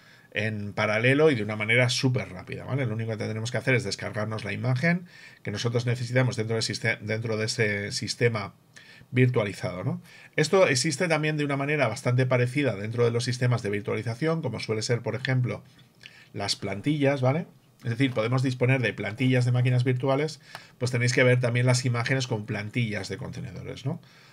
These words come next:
A la hora de establecer este tipo de historias, ¿vale? Entonces, dentro de cada contenedor, nosotros lo que nos vamos a encontrar son una serie de capas, ¿vale?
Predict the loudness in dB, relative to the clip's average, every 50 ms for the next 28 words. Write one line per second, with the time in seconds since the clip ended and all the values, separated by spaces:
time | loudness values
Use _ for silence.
0 | -20 _ -8 -4 -2 0 0 0 0 0 0 0 0 0 0 2 2 4 4 2
1 | 0 0 -4 -4 -4 -4 -2 -2 -2 -2 -4 -8 -10 -10 -12 -12 -8 -4 -4 -4
2 | -4 -6 -10 -20 -20 -20 -20 -18 -2 2 4 4 4 4 2 -4 -12 -20 -20 -12
3 | -10 2 4 6 6 6 6 4 4 4 6 8 8 8 6 4 2 0 2 2
4 | 2 4 4 4 4 4 2 0 -2 -2 0 -2 0 -2 0 -2 0 -2 0 0
5 | 0 0 -2 -4 -4 -2 -2 -2 4 4 4 4 4 2 0 2 2 2 0 0
6 | 0 0 2 2 0 0 0 0 -2 -2 0 2 2 2 2 2 0 0 -2 -4
7 | -2 -2 -2 -2 -2